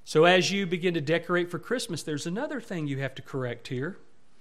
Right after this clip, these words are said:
Not only do you have to get rid of the wise men,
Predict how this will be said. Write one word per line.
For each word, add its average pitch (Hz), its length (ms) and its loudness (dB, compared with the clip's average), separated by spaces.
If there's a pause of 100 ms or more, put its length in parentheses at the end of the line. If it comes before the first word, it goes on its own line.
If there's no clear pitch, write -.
(300)
Not 175 180 8
only 220 180 4
do 202 100 0
you 196 120 2
have 190 140 0
to 175 80 -2
get 196 280 2
rid 185 240 4
of 165 360 2
the 151 320 0 (680)
wise 180 480 4
men, 143 400 0